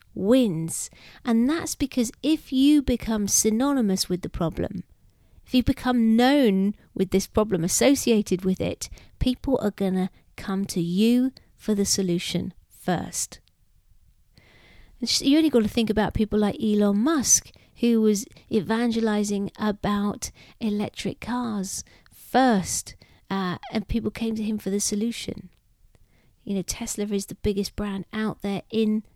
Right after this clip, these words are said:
that niche. Now, at the moment, I'm working with a client who is a leading expert in effective decision making. So her job is to show organizations through her videos, her talks and content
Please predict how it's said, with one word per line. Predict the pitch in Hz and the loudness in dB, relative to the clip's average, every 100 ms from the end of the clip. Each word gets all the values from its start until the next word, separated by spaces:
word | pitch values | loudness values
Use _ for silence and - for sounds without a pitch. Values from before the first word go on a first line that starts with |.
| _ | _
that | - 202 - | -4 -4 -4
niche. | 208 208 196 180 - - _ _ - _ _ _ _ _ _ | -2 0 -2 -4 -10 -12 _ _ -20 _ _ _ _ _ _
Now, | 240 247 | 0 0
at | 302 | 0
the | |
moment, | 254 240 294 226 165 | 0 2 2 0 -2
I'm | 208 233 | -2 0
working | 214 202 202 | 0 0 -2
with | 190 180 | -2 -4
a | |
client | - 196 202 220 - | -4 -4 -2 -4 -4
who | 226 202 | -4 -2
is | 226 | -2
a | 214 | -2
leading | 214 226 254 247 254 240 | 0 0 0 0 -2 -4
expert | 196 - - - 180 - - - _ _ _ - | -8 -8 -8 -6 -4 -6 -10 -18 _ _ _ 0
in | 214 220 | 2 2
effective | 233 - - 208 190 | 0 -6 -6 -8 -6
decision | 233 - 311 294 226 | -6 -2 -2 0 -2
making. | 180 156 - - 180 _ _ _ _ _ | -2 -6 -12 -14 -16 _ _ _ _ _
So | - - 240 208 _ _ | -8 0 0 0 _ _
her | - - 269 311 311 | -14 -2 2 4 2
job | - 269 202 - - - - _ - | 2 2 2 -2 -8 -12 -18 _ -4
is | 220 | -4
to | - | -2
show | 196 - 202 | -2 0 0
organizations | - 214 220 214 208 196 190 - 190 - | 2 2 2 0 0 -2 -2 -2 -4 -4
through | 196 185 | -4 -4
her | 185 | -2
videos, | 175 190 226 226 220 208 | -2 -2 0 0 0 -2
her | 185 | -6
talks | - 214 214 - | -2 0 -2 -4
and | 175 | -8
content | - - 240 - 233 | -6 -4 -4 -2 -4